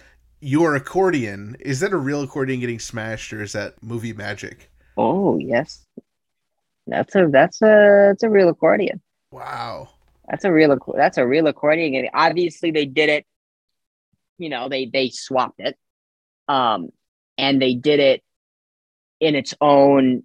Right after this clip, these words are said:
Speaker 2: special insert of smashing the accordion, very specific, like, you know, like a, it was a stunt. So they did it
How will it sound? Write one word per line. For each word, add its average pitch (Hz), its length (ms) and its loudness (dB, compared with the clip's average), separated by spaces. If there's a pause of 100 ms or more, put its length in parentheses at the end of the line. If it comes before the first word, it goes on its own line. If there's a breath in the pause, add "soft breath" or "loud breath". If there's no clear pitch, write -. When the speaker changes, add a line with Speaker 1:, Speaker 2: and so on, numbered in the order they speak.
Speaker 2:
special - 680 0
insert 120 560 -4 (840)
of 107 420 4 (1120)
smashing 123 600 -2
the 110 140 2
accordion, 113 840 2 (480)
very 135 320 4
specific, 127 720 0 (460 loud breath)
like, 95 280 -10 (220)
you 147 140 -6
know, 95 300 -6
like 160 160 2
a, 147 60 0 (140)
it 196 80 6
was 156 100 2
a 151 60 -2
stunt. - 460 0
So 143 100 4
they 135 120 6
did 165 200 6 (120)
it - 60 -20